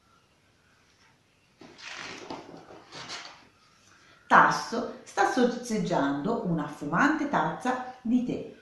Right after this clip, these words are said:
quando sente un grande tonfo provenire dall'esterno. "Chi è?"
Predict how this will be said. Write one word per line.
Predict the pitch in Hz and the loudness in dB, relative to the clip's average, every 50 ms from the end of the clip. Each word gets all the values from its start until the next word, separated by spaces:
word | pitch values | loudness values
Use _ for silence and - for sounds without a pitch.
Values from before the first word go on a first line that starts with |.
| - _ | -20 _
quando | - 311 330 339 359 330 | 2 2 4 4 4 2
sente | - - 196 160 - 147 - - 151 | 2 4 2 2 2 0 -2 -2 -2
un | 143 139 | -2 -2
grande | - 156 165 185 208 247 233 220 190 170 | 0 2 2 4 4 6 6 6 6 6
tonfo | - 262 311 330 339 330 - 311 311 - - | 8 8 8 8 8 6 4 2 2 0 0
provenire | - 214 220 220 190 175 190 240 247 247 | 2 6 6 6 8 6 6 6 6 6
dall'esterno. | 226 214 196 196 190 175 - - 165 160 - - - - - - - _ _ _ _ _ _ _ _ | 6 6 4 4 2 0 -2 -6 -8 -10 -10 -10 -12 -14 -14 -16 -20 _ _ _ _ _ _ _ _
"Chi | - 587 539 440 | 4 8 10 12
è?" | - - - - - - - - - | 12 12 12 12 8 4 2 -6 -10